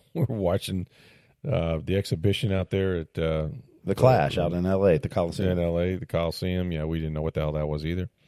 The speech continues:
Speaker 1: Um, but that's, hey, that's what was on T V, man.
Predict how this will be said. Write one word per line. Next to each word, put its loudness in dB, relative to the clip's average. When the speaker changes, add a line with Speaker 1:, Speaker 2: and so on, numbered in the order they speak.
Speaker 1:
Um, -2
but 6
that's, 0
hey, 0
that's 0
what 2
was 0
on 0
T -2
V, -2
man. -6